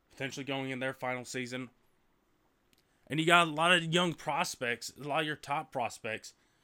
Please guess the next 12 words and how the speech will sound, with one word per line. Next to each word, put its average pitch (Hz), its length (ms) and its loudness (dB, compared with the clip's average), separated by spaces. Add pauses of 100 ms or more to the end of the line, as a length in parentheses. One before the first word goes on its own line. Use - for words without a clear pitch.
(260)
making 147 340 -2
their 147 120 -4
way 143 200 -4
towards 143 280 -10
the 117 40 -10
big 139 320 -2
leagues 120 260 -6
here 120 280 -6 (400)
pretty 147 160 0
soon. 135 380 -6 (100)
Nolan 147 360 0
Gorman, 131 520 -4